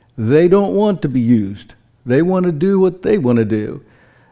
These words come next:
Donkeys will bite. Donkeys will kick with their back feet, their front feet. They will sit down and will not move, just like us humans. But the Lord needs that donkey.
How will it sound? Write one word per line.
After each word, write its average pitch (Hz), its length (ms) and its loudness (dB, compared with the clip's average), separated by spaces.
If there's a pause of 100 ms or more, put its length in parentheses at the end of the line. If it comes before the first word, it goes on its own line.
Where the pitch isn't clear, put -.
Donkeys 170 540 -2
will 180 240 2
bite. 139 540 -2 (300)
Donkeys 160 580 -2
will 151 160 0
kick - 420 0
with 135 180 -4
their 123 100 -2
back 143 400 -2
feet, 208 400 -4
their 113 160 -2
front 202 360 -6
feet. 214 300 -4
They 151 140 6
will 123 160 -2
sit 220 260 2
down 214 340 2
and 117 280 0
will 214 280 2
not 202 380 -2
move, 117 480 0 (1040)
just 143 200 -8
like 151 220 -2
us - 160 -4
humans. 113 480 -4 (1300)
But 123 160 -8
the 123 80 -4
Lord 156 340 -2
needs 120 540 -4 (600)
that 123 200 -10
donkey. 135 560 -4